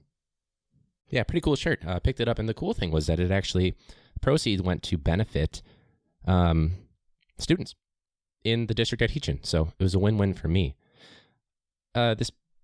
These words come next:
or by the time this comes out, it'll have been a, a week or two since, uh, Teacher Appreciation Day passed, and that's a lot of sugar, but it's not bad.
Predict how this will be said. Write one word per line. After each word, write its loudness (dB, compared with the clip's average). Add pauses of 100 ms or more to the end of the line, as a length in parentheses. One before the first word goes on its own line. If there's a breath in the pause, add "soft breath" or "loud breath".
(280)
or 4
by 0
the -2
time 0
this -2
comes -2
out, 2
it'll 2
have 2
been 2
a, 4
a 0
week 0
or 2
two 0
since, -2 (540)
uh, 0
Teacher -2
Appreciation 0
Day 0
passed, -2 (120)
and -2 (4000)
that's -8
a -2
lot -2
of -2
sugar, -2
but -4 (200 loud breath)
it's -14
not -2
bad. -2